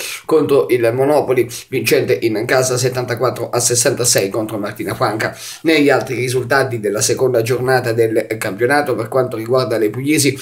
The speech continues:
continua a deludere la Diamond Foggia, sconfitta in casa dal Nardò con il punteggio di ottantasette a settantatré,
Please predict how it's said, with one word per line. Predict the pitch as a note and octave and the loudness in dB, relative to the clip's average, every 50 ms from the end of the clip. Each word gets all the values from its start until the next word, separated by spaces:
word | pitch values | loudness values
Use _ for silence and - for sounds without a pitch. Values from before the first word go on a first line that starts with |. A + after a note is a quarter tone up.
| - - | -8 -6
continua | - - D#3+ D#3+ - D3+ C#3 C#3 C#3 - | -2 0 2 2 2 2 2 2 2 2
a | C3+ C#3 | 0 0
deludere | C#3 C3 C#3 C#3 C3 B2 B2 B2 A#2+ A#2+ | 2 2 2 4 4 2 2 4 2 4
la | A#2 A2 | 4 4
Diamond | G#2+ A#2 A#2 A#2 A#2 A#2 B2 A#2+ A#2+ A#2+ A#2 | 2 2 4 4 4 2 2 2 0 0 0
Foggia, | - D3 B2 A#2 A#2 C3 A#2 | 2 2 2 2 2 0 0
sconfitta | - - - - - - - D3+ C#3+ C3+ C#3 D3+ C#3+ - C3+ - - | -2 -4 -10 -10 -8 -4 0 0 0 2 0 0 0 0 0 0 2
in | B2 B2+ B2 B2 B2 | 2 2 2 2 2
casa | A#2+ C#3 C3 C3 - C3+ | 2 2 2 2 2 2
dal | A2+ A2 B2 A#2 A2+ A#2 | 2 2 2 2 2 2
Nardò | A2+ A#2+ A#2+ A#2 - - | 0 0 0 2 2 2
con | - - C3 B2 | 4 4 4 4
il | B2 A#2 | 2 2
punteggio | A2 A#2+ B2+ A2 C3+ C3 C3 C3+ | 0 -2 -2 0 0 0 0 0
di | C3 C3 A2+ - | -2 -2 -2 -2
ottantasette | - G2+ G#2 B2+ B2+ A#2 B2 B2 - C3+ A#2+ - A2+ A2+ | -2 -2 -2 -2 -2 -2 -2 0 0 2 0 0 0 -2
a | |
settantatré, | A#2 - A#2+ A#2 B2+ A#2+ A#2+ C3+ C3 C3+ C#3 A#2+ - | 0 0 -2 -2 -2 -2 -2 0 0 2 0 0 -2